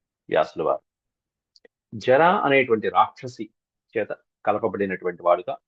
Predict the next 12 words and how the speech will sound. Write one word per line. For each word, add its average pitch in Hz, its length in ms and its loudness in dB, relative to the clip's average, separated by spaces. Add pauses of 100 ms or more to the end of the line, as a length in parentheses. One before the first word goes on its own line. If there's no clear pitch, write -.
(140)
జరాసంధుడిని 95 840 0 (280)
మనం 90 220 -4 (560)
తెలుసుకోవడం 92 540 -4
జరుగుతుంది. 78 500 -10 (1160)
ముందుగా 135 520 2 (520)
ఈ 123 160 0
అధ్యా-, 120 340 -2 (140)
పూర్వ 156 220 10
అధ్యాయంలో 127 420 0
మనం 113 200 -2
చెప్పుకున్నటువంటిది 107 720 -2
ఏంటంటే, 92 380 -10